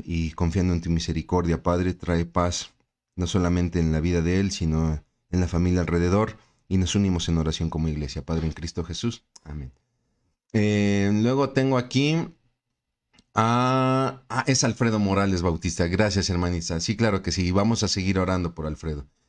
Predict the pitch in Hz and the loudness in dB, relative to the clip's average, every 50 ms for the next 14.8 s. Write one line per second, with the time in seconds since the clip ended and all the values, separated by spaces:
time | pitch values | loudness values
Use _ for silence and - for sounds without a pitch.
0 | _ _ _ _ _ _ _ - - 98 98 101 104 104 104 107 110 113 120 139 | _ _ _ _ _ _ _ -4 0 0 2 2 2 2 2 2 2 2 4 2
1 | 156 160 170 165 160 - - 160 160 165 160 156 143 127 120 123 - 123 120 123 | 2 2 2 2 0 0 2 2 2 4 4 4 2 2 2 2 2 2 4 4
2 | 123 139 151 156 156 160 165 170 160 - - 131 123 135 143 151 160 170 170 - | 2 2 2 2 2 2 2 0 0 2 2 2 2 2 2 2 2 0 0 0
3 | 120 127 127 123 123 123 - 156 151 - 170 160 147 135 131 127 127 131 135 135 | 0 2 2 2 2 2 0 0 0 2 2 2 2 2 2 2 2 2 2 2
4 | 131 123 117 107 104 107 - - 135 139 143 139 151 156 127 127 131 127 135 131 | 2 2 2 0 0 0 0 0 0 2 2 2 0 0 0 0 0 0 0 0
5 | - 127 - 104 104 104 107 107 104 127 127 127 120 120 127 123 127 127 123 123 | 0 -2 0 0 0 2 2 2 2 2 2 2 4 2 2 2 2 2 2 2
6 | 127 110 104 98 101 107 110 117 123 135 143 151 156 151 - _ _ _ _ _ | 2 2 2 2 2 2 2 2 2 2 0 0 -2 -2 -6 _ _ _ _ _
7 | - 104 110 127 131 127 131 117 113 113 113 120 127 123 120 113 110 113 107 120 | -6 -2 0 0 2 2 2 2 2 2 2 2 2 2 2 2 2 0 2 2
8 | 135 139 147 151 151 127 175 175 175 175 170 170 - - _ _ _ _ _ _ | 2 2 2 0 0 0 0 0 0 0 -2 -4 -10 -14 _ _ _ _ _ _
9 | - 185 190 185 170 170 - 170 156 160 - - 160 156 143 139 135 139 139 123 | -6 -2 -2 0 0 0 0 2 2 2 0 2 0 2 2 2 2 0 0 0
10 | 123 117 - - 131 127 123 - - - - - - - 69 101 101 101 107 101 | -2 -4 -2 -2 -2 -2 0 -2 -4 -8 -10 -14 -12 -6 -2 -2 0 0 0 0
11 | 101 - 120 117 117 113 117 120 120 120 143 127 - 104 98 - 87 - 110 107 | 0 0 2 2 2 2 2 2 2 2 0 -2 -2 -4 -4 -4 -2 0 0 2
12 | 107 104 101 95 87 82 92 92 92 95 98 98 95 - 92 87 90 92 95 92 | 2 2 2 0 0 -2 0 0 2 2 2 0 0 -2 -2 0 0 2 0 0
13 | - - 82 85 85 82 - 85 87 85 82 82 82 82 82 85 85 85 - 90 | 0 0 0 0 -2 -2 -2 -2 -2 0 0 0 0 0 0 0 -2 -2 -4 -6
14 | - - 98 87 - 87 69 80 78 - 80 78 - - - | -6 -4 -6 -4 -4 -6 -6 -6 -8 -8 -8 -10 -10 -12 -20